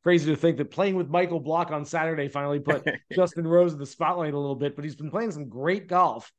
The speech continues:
Speaker 1: not just the win at Pebble Beach, but this is really five events in a row over the last two months where he's playing some really strong golf. And I think it was finally highlighted at the P G A. And I would expect a lot of people looking at Rose this week. And I,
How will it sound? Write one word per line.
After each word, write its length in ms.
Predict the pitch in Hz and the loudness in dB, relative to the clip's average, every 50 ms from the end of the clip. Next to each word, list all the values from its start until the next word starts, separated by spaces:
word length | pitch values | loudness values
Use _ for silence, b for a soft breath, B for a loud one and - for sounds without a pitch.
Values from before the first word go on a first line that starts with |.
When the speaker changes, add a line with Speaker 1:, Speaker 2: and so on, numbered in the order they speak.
| _ _ _ | _ _ _
Speaker 1:
not 240 | - 147 170 196 190 | -4 -4 -2 -2 -2
just 220 | 185 208 180 - | -2 -4 -4 -2
the 80 | - 185 | -2 -2
win 160 | 170 175 175 | 0 0 -2
at 100 | 170 170 | -2 -2
Pebble 240 | 151 160 160 156 143 | -2 -2 -2 -2 -4
Beach, 340 | 127 165 185 185 143 - - | -4 -4 -4 -4 -4 -6 -4
but 220 | 143 139 135 123 | -4 -4 -4 -4
this 140 | 143 170 165 | -6 -6 -6
is 60 | 131 | -4
really 340 | 139 170 180 165 143 117 b b b b b _ _ - | -2 0 0 0 0 -2 b b b b b _ _ -6
five 240 | 135 151 185 180 175 | -2 0 0 0 0
events 320 | 160 156 165 160 147 139 | 0 0 0 0 -2 -6
in 60 | 139 | -6
a 40 | 143 | -4
row 240 | 139 151 170 160 143 | 0 0 2 2 2
over 140 | 135 127 131 | 0 -2 -2
the 40 | |
last 300 | 139 143 143 139 - - | -2 -2 -4 -4 -6 -8
two 100 | - 170 170 | -8 -6 -4
months 300 | 156 160 165 156 - - | -4 -4 -4 -4 -6 -8
where 140 | 123 135 139 | -8 -8 -8
he's 120 | 156 - | -8 -6
playing 320 | - 156 151 143 139 120 b b b b | -6 -4 -4 -4 -4 -6 b b b b
some 260 | _ - - 156 151 143 | _ -6 -6 -4 -2 -2
really 360 | 147 147 165 180 185 180 165 | 0 2 2 4 4 2 0
strong 420 | - - - 160 156 151 151 147 | -2 -4 -2 -2 0 0 0 0
golf. 300 | 139 147 143 151 147 - | 0 2 2 2 0 -2
And 60 | 143 135 | -4 -4
I 20 | |
think 180 | 131 - 156 139 | -4 -6 -8 -8
it 40 | 147 | -8
was 120 | 139 135 | -8 -4
finally 300 | - 160 156 147 139 127 | -2 -2 -2 -2 -2 -4
highlighted 720 | - - 147 156 156 156 156 160 165 160 175 170 143 b b b b _ | -6 -4 -4 -4 -2 -2 -2 -2 0 2 0 0 0 b b b b _
at 140 | 139 151 127 | -8 -6 -6
the 80 | 151 | -8
P 220 | - - 156 170 165 | -8 -6 -4 -4 -4
G 180 | 135 135 151 | -4 -2 -2
A. 140 | 151 156 170 | 0 2 2
And 100 | 175 160 | 2 2
I 60 | 143 | 0
would 80 | 135 135 | -2 -4
expect 300 | 135 - - 160 151 - | -6 -6 -8 -8 -6 -4
a 40 | 151 | -4
lot 140 | 143 143 139 | -4 -4 -4
of 80 | 117 | -6
people 280 | 135 156 - 143 143 139 | -8 -8 -6 -6 -6 -4
looking 220 | 147 - 135 139 | -6 -6 -6 -8
at 80 | 127 120 | -8 -4
Rose 460 | 135 143 147 147 147 147 143 143 b b b b b b - | -2 0 2 2 2 2 -2 -4 b b b b b b -6
this 360 | 123 147 170 175 170 - 147 | 0 2 2 2 2 0 -2
week. 340 | 151 170 175 185 170 - 175 | -2 0 0 0 -2 -4 -4
And 300 | 156 151 147 147 127 b b b b b - | -4 -4 -4 -6 -8 b b b b b -10
I, 120 | 160 156 | -10 -10